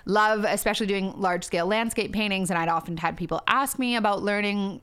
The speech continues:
from me, and, uh, but previous to covid, I just couldn't really wrap my head around doing something like that online. And so when it came around this time, it felt fun. It felt, you know, this makes sense right now. People are going into another winter of lockdown. They're looking for things to do. I know that I could deliver this in a way that would make it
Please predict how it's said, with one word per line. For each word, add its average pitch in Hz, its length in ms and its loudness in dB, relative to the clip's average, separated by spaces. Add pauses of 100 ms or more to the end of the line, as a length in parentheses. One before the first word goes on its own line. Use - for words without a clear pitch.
from 190 260 0
me, 185 240 2
and, 170 180 0 (340)
uh, 175 280 4
but 233 360 0 (200)
previous 254 680 0
to 208 120 -2
covid, 247 400 0
I 196 120 2
just 226 180 -4
couldn't 311 280 -2
really 226 380 -2 (100)
wrap 214 240 -2
my 202 100 -2
head 208 180 0
around 175 260 0
doing 180 220 -4
something 175 260 -4
like 170 180 -6
that 170 180 0
online. 160 500 0
And 170 140 -4
so 180 320 2 (320)
when 202 180 2
it 190 220 -4
came 254 260 0
around 220 320 2
this 226 260 0
time, 170 480 0 (160)
it - 200 -2
felt 185 280 0
fun. 262 520 2
It - 180 -4
felt, 180 480 0 (500)
you 202 120 0
know, 185 200 2
this 190 200 -2
makes 185 240 -2
sense 208 380 0
right 262 100 2
now. 277 160 2
People 226 240 -2
are 170 80 0
going 175 360 0
into 175 320 0
another 170 280 0
winter 196 320 0
of 190 120 2
lockdown. 220 580 2
They're 170 140 0
looking 214 360 -2
for 226 120 -2
things 208 320 -4
to - 80 -8
do. 214 340 0
I 175 160 0
know 180 220 0
that 233 80 0
I 226 80 0
could 220 120 -4
deliver 180 340 0
this 208 200 -2
in 185 60 -2
a 170 60 0
way 180 180 2
that 185 120 0
would 160 120 -4
make 165 240 -2
it 165 220 -2